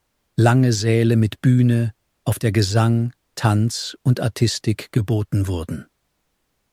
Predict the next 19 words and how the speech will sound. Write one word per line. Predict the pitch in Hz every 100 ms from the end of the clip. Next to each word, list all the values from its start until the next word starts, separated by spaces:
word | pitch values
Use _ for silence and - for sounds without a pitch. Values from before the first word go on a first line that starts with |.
| _
Mitte | 113 151 - 170
des | 139 -
neunzehnten | 120 139 156 - 139 - 123
Jahrhunderts | 113 104 120 147 143 143 -
existierten | 131 - 131 110 - 147 143 143
allein | 131 110 113 131
in | 147 113
Paris | - 110 101 113 131 127 -
rund | 117 123
zweihundert | - - 113 127 117 135 135 127
solcher | - 120 117 - 123
Unterhaltungslokale. | 120 104 104 113 107 104 98 110 98 - 90 90 92 - _ _ _ _ _ _ _ _ _ _ -
Kaffeehäuser | 156 160 131 85 107 107 107 107
förderten | - 120 117 110 123
das | 110 101
Lesen | 110 110 113 110 110
und | 98
die | 120
Post. | - 120 - - -